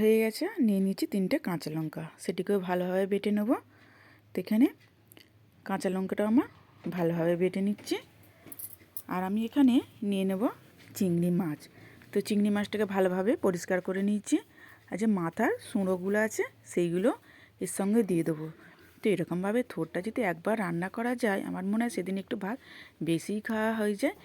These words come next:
তো এই মাছে, চিংড়ি মাছে সুঁড়োগুলোও বেটে নেবো। তো যখন আমাদের অনেক সময় কী হয়, শরীর অসুস্থ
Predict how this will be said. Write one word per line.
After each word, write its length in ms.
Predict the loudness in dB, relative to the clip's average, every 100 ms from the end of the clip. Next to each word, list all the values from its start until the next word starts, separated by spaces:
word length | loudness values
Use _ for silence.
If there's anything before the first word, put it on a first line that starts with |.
| -20 -20 -4
তো 40 | -2
এই 40 | 0
মাছে, 260 | -2 -2 -4 -6 -20 -20 -4
চিংড়ি 240 | 0 0 0
মাছে 200 | -2 -4 -6 -10 -20 -12
সুঁড়োগুলোও 540 | -2 0 0 0 2 2
বেটে 180 | 2 2
নেবো। 200 | -2 -2 -2 -6 -20 -20 _
তো 40 | 0 0
যখন 220 | 0 -2 -2
আমাদের 200 | 0 0 -2 -8 -18 -8 -2
অনেক 160 | 0 0
সময় 200 | 2 2 4
কী 80 | 2
হয়, 100 | 2 2
শরীর 220 | 4 4 2
অসুস্থ 240 | 0 -2